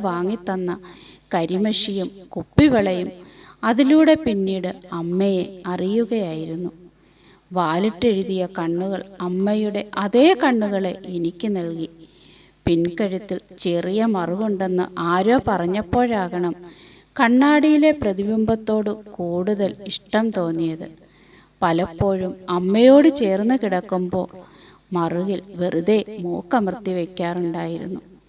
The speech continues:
ചില രാത്രികളിൽ ഇടിവെട്ടി മഴ പെയ്യുമ്പോൾ വാലിട്ട് കണ്ണെഴുതി അമ്മയുടെ അരികിലൂടെ ഇഴയുന്ന ഉറുമ്പുകളെ ഞാൻ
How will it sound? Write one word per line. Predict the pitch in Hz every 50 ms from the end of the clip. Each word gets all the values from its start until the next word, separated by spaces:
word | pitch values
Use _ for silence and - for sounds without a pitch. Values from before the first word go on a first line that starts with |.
| _ _ _ _ _ _ _ _ _ _ _ _ _ _ -
ചില | - 320 302 359 381 339 311
രാത്രികളിൽ | 285 269 - 320 254 262 254 254 247 254 247 254 247 247 202
ഇടിവെട്ടി | 196 190 214 269 294 269 220 277 294 220 214 196
മഴ | 180 165 160 175 214 -
പെയ്യുമ്പോൾ | 226 202 180 180 180 175 175 175 175 165 - - - - - - -
വാലിട്ട് | 170 160 156 165 180 196 208 208 - 233 226 220 208
കണ്ണെഴുതി | 175 170 170 185 208 208 180 180 - - 180 - - - - - - - - - - - 240 233
അമ്മയുടെ | 247 254 269 302 311 320 311 330 320 294 233
അരികിലൂടെ | 202 208 226 226 254 254 262 277 277 277 262 285 277 269 - 233 190
ഇഴയുന്ന | 185 185 190 190 190 190 190 190 185 185 190 - 180
ഉറുമ്പുകളെ | 175 175 170 175 185 196 196 202 214 202 196 185 - - - - - - - - - - - - - 196
ഞാൻ | 185 190 202